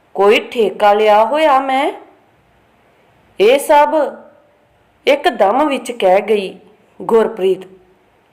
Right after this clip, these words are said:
ਬਸ ਬਹੂ, ਤੇਰੀ ਜ਼ੁਬਾਨ ਤਾਂ ਹੁਣ ਕਾਫੀ ਲੰਮੀ ਹੋ ਗਈ ਆ। ਭੁੱਲ ਗਈ ਕਿ ਮੈਂ ਤੇਰੀ ਸੱਸ ਆਂ? ਜੇ ਤੁਸੀਂ ਸੱਸ ਹੋ ਕੇ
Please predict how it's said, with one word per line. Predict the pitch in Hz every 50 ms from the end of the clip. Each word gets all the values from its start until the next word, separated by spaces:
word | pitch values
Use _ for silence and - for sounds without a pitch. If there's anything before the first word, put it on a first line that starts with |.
| _ _ _ _ _ _ _ _ _ _ _ 185
ਬਸ | 165 185 185 185 185 -
ਬਹੂ, | - 180 185 208 214 247 233 - - - _ _ _ _ _ _ _ _ _ _ _ _ _ _ _ _ _ _ _
ਤੇਰੀ | - 202 190 185 190 240 247
ਜ਼ੁਬਾਨ | 220 254 233 175 190 185 190 196 202 202
ਤਾਂ | - 214 196 208 269 359 381 - - - - _ _ _ _ _ _ -
ਹੁਣ | 277 339 440 -
ਕਾਫੀ | - 240 214 208 208 - 285
ਲੰਮੀ | 254 247 220 208 208 214 226 247
ਹੋ | 247 220 185
ਗਈ | 180 196 196 214 247
ਆ। | 269 269 269 - - - _ _ _ _ _ _ _ _ _ _ _ _ _ _ _ _ _ _ -
ਭੁੱਲ | 240 254 247 220 185
ਗਈ | - 190 202 240 311 440 - - - - - _ _ _ _ _ _ _ _ _ _ _ _ -
ਕਿ | 277 339
ਮੈਂ | 381 359 262 226 202 202 214
ਤੇਰੀ | 214 262 262 262 277 330
ਸੱਸ | 349 - 320 262 226 220 220 - -
ਆਂ? | 262 233 220 240 285 277 - - - - - _ _ _ _ - _ _ _ _ _ - - _ - - - - - - - -
ਜੇ | 170 202 214 220 269
ਤੁਸੀਂ | 294 - 269 233 220 - 277 302
ਸੱਸ | 285 - 262 226 220 220 -
ਹੋ | 233 220 214 202 190
ਕੇ | 190 - 180 180 208 240 - -